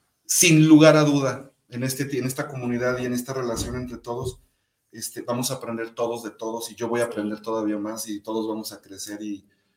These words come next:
Speaker 1: pues, es la idea, es la idea de, de este taller. Entonces, pues, bueno, los, los invitamos,
Speaker 2: Esperamos.
Speaker 1: este, los esperamos, los invitamos, los esperamos, asistan, tomen la decisión de verdad. Yo, yo les aseguro que, que va a haber un, un cambio importante en sus vidas, se los aseguro.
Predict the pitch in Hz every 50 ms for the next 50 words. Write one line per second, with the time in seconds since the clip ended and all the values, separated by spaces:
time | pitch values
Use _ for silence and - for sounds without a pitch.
0 | _ _ - - 120 113 131 123 131 131 127 120 123 120 113 101 - - - 113
1 | 113 120 120 113 113 110 107 107 104 104 101 101 - _ _ - 104 101 - 107
2 | - - 98 101 101 101 101 113 113 110 - 117 - - 110 104 104 117 113 117
3 | 113 156 104 - - - _ _ _ _ _ _ _ _ _ - 110 107 110 117
4 | 110 117 165 226 143 147 156 175 190 196 196 - - 123 120 - - - - 113
5 | 113 110 107 104 107 104 - 110 101 - - 113 113 127 139 151 156 156 143 -
6 | 117 110 104 104 - 135 135 143 135 120 117 - - - 110 120 131 151 156 151
7 | 127 107 - - 135 135 - - - 147 151 151 151 - - - _ _ - -
8 | 139 139 143 143 139 127 123 123 117 - - - - 127 123 131 131 123 117 117
9 | 120 120 123 123 123 - - 127 127 123 131 127 - 123 117 - - 113 117 123
10 | 131 127 135 - - _ _ _ _ _ _ _ - 113 113 110 104 - - 113
11 | 110 104 - 110 117 117 123 123 120 120 120 120 - 123 127 123 123 - 131 127
12 | 123 123 120 120 117 110 - - 117 113 110 117 117 117 113 107 101 104 104 104
13 | 101 - 117 110 107 - 113 107 - 113 104 107 107 104 101